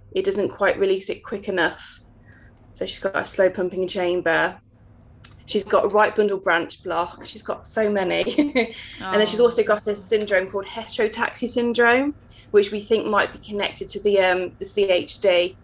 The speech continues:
Speaker 1: So basically inside, she's got all of her organs. It's a bit like a Picasso painting. They're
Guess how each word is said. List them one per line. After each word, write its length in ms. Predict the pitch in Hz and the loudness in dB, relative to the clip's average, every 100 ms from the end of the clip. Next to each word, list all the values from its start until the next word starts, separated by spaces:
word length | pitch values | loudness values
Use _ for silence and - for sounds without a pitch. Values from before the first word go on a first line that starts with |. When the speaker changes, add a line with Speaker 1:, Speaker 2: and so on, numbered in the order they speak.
| - - | -20 -2
Speaker 1:
So 140 | - | 4
basically 400 | 214 220 214 220 | 4 4 0 -2
inside, 500 | 208 202 202 175 170 - | -4 -2 -2 -2 -2 -6
she's 160 | 208 | -6
got 160 | 208 233 | -2 0
all 120 | 240 | 2
of 60 | 220 | 2
her 120 | 208 | 0
organs. 840 | - 214 196 175 160 165 190 - - | 2 -2 0 -2 -2 -6 -12 -16 -14
It's 120 | - | -10
a 20 | - | 0
bit 100 | - | 0
like 140 | 208 | -2
a 20 | |
Picasso 480 | - - 220 - 202 | -12 -12 -10 -4 -4
painting. 720 | 202 196 185 180 185 165 170 - | -4 -4 -4 -4 -2 -2 -4 -8
They're 80 | - | 0